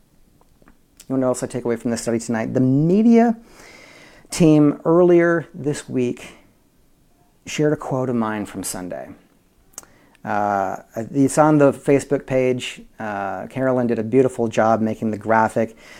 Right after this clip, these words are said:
Uh, th-, it said something to this effect, "Jesus is still on the throne." Did you know that Jesus is still on the throne in communist China?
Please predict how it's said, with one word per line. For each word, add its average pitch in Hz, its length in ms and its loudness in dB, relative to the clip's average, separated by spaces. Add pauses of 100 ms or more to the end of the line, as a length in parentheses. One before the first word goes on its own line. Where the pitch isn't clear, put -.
(220)
Uh, 117 320 0 (540)
th-, 175 340 -2 (360)
it 135 280 -4
said 185 200 4
something 147 300 2
to 123 80 -2
this 113 220 0
effect, 113 280 0
"Jesus 214 400 6
is 151 80 -2
still 151 300 -2
on 139 140 2
the 131 60 -4
throne." 113 340 -8
Did 120 180 -6
you 170 100 0
know 170 140 0
that 139 180 -4
Jesus 131 360 -2
is 127 120 -6
still 123 240 -4
on 113 160 -2
the 110 60 -4
throne 104 340 -8
in 101 100 -10
communist 104 500 -8
China? 101 360 -12